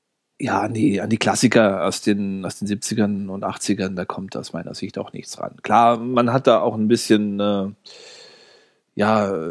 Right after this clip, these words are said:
eine heile Vorstellung von, <laughs> von den Filmen. Äh, es war auch eine andere Zeit. Ich mein, man, man hat sich die als Kind angesehen zum ersten Mal und war entsprechend fasziniert. Und, äh, es ist ja oft so, dass bei Filmen,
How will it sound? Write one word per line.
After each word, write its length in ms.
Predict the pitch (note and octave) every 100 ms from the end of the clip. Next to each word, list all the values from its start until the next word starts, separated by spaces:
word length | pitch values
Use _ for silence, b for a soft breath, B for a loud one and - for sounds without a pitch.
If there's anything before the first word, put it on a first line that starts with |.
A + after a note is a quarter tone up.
| D2+ A#2
eine 220 | G#2+ G2+
heile 240 | A#2 B2+
Vorstellung 720 | A#2+ B2+ B2+ - A#2+ A2+ G#2
von, 420 | - G#2 G2+ G2+ G2 -
<laughs> 100 | -
von 240 | - F3
den 220 | C3 A#2
Filmen. 360 | A#2 A2+ A2 G#2+
Äh, 300 | G#2+ G#2+ G#2 G#2 -
es 140 | -
war 80 | A#2
auch 100 | D#3
eine 120 | C3+
andere 260 | C#3 C3 F2+
Zeit. 320 | - - G2
Ich 140 | -
mein, 240 | G2 F#2+ F#2+
man, 160 | A2
man 140 | A2 A2+
hat 140 | A#2+
sich 160 | A#2+ -
die 140 | A#2
als 160 | A2 -
Kind 240 | - D3
angesehen 460 | A2 B2 A2+ A#2 A2+
zum 160 | A2 G#2
ersten 300 | G#2+ - A2
Mal 200 | G#2 G#2+
und 100 | G2+
war 120 | G2+
entsprechend 600 | G#2+ - G#2 G#2+ G#2 G2+ B B B B B
fasziniert. 800 | - G#2+ G#2+ - G#2+ G#2+ A#2 A2+ F#2
Und, 340 | F#2+ G2 -
äh, 340 | - G#2 F#2+ F#2+
es 140 | G#3
ist 60 | G3+
ja 100 | B2+
oft 200 | E3+ -
so, 140 | C#3
dass 220 | A2+ G2+
bei 220 | - F#2+ G2
Filmen, 580 | - B2+ C#3+ C3 G#2+